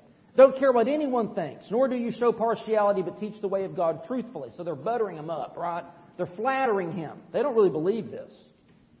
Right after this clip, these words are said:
Here's the question. Is it lawful to pay taxes to Caesar or not?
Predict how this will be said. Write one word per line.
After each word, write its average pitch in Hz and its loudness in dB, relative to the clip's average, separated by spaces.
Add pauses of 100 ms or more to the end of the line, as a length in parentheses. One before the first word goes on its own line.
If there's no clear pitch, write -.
(500)
Here's 233 0
the - -8
question. 202 0
Is 160 -4
it 175 -2
lawful 226 0
to 240 -2
pay 160 -2
taxes 196 -6
to 190 -16
Caesar 139 -8
or 190 -10
not? 220 -10